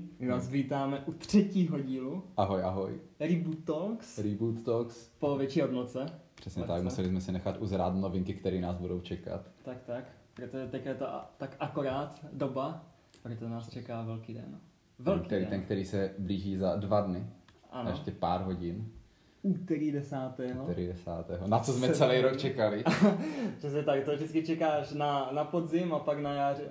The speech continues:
Speaker 2: Ještě
Speaker 1: na, na, na jaře je vždycky ještě něco, no a pak vlastně
Speaker 2: Pak
Speaker 1: ještě
Speaker 2: ještě v létě
Speaker 1: většinou
Speaker 2: ve V D C.
Speaker 1: Jo, v létě ve V D Cčko a v říjnu většinou bývá taky něco a tak tomu se dostaneme.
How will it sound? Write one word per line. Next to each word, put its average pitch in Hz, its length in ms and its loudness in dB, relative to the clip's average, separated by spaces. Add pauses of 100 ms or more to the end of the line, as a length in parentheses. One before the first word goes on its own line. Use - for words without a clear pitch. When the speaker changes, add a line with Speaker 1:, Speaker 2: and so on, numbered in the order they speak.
Speaker 2:
Ještě 113 520 2
Speaker 1:
na, 139 100 -2
na, 139 60 -4
na 143 160 2
jaře 143 180 -2
je 147 120 0
vždycky 135 280 -6
ještě 143 240 -4
něco, 143 360 -2
no 151 120 0
a 147 60 0
pak 139 160 -2
vlastně 135 200 -2
Speaker 2:
Pak 107 120 4
Speaker 1:
ještě 107 160 2
Speaker 2:
ještě 107 100 2
v 98 40 0
létě 104 200 4
Speaker 1:
většinou 98 240 2
Speaker 2:
ve 92 140 0
V 85 40 -4
D 90 120 -4
C. - 160 -12 (120)
Speaker 1:
Jo, 123 300 2
v - 20 -8
létě 123 240 -4
ve 123 120 0
V 123 120 -4
D 123 120 -4
Cčko 127 600 -4
a 117 280 0
v 113 280 -8
říjnu 117 240 -6
většinou 113 380 -6
bývá 113 320 -4
taky 110 280 -10
něco 110 420 -8
a 139 40 -10
tak 113 180 -12
tomu 113 220 -12
se - 120 -16
dostaneme. 113 400 -14